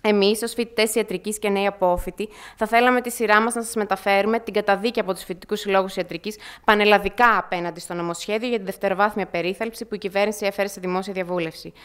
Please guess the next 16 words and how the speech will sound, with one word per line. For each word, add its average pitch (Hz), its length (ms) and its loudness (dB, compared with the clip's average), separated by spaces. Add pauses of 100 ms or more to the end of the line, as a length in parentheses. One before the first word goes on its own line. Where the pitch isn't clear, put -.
(260)
Μάλιστα, 233 320 4
για 254 100 2
να 240 80 4
κλιμακώσουμε 233 600 2
τη 190 100 -6
δράση 180 400 2
μας, 233 100 -4
θα 233 80 -8
προχωρήσουμε 220 440 -2
και 226 80 0
το 208 80 -2
επόμενο 220 360 0
διάστημα 214 400 -2
σε 226 100 -6
πανελλαδικό 196 520 -2
συντονισμό 196 520 0